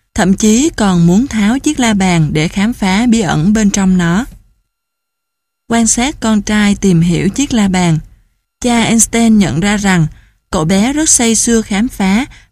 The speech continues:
và không hề chủ động mở miệng hỏi người lớn, mà muốn bằng chính sức lực của mình để tìm hiểu.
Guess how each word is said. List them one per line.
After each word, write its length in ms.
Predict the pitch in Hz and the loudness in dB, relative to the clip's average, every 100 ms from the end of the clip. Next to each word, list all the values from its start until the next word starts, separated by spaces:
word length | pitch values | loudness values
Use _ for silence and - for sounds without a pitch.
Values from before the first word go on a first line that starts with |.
| - | -2
và 220 | 220 208 | 0 0
không 320 | 196 254 254 | 0 0 0
hề 280 | 226 220 180 | 2 2 0
chủ 200 | 160 175 | 0 0
động 300 | 214 139 160 | 0 0 0
mở 140 | 156 | 2
miệng 320 | 214 208 147 165 | 2 2 0 0
hỏi 200 | 156 220 | 0 2
người 200 | 220 165 | 2 2
lớn, 320 | 165 170 269 - _ _ _ - | 2 0 -2 -8 _ _ _ -2
mà 180 | 190 | 2
muốn 400 | 156 160 180 285 | 2 2 0 0
bằng 300 | 269 190 160 | -2 0 0
chính 260 | 147 180 208 | 0 2 2
sức 240 | - 311 | 2 0
lực 220 | 208 170 - | -2 -2 -2
của 100 | 175 | 2
mình 380 | 214 185 156 | 4 4 2
để 180 | 147 147 | 0 -4
tìm 260 | 190 190 156 | -2 0 0
hiểu. 300 | 160 139 | 0 -2